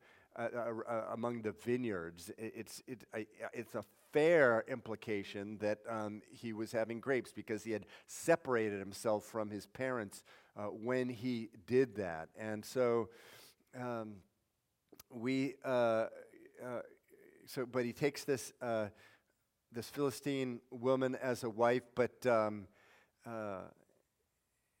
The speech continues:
um, at the end of, uh,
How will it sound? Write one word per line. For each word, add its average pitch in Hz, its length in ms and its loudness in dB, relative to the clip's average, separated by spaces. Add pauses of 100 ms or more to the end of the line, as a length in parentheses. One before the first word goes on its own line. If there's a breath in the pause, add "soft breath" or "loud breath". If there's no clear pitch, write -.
(280)
um, 92 540 -8 (320)
at 120 160 -6
the 120 180 -4
end 139 240 0
of, 120 160 0 (240)
uh, 113 300 -4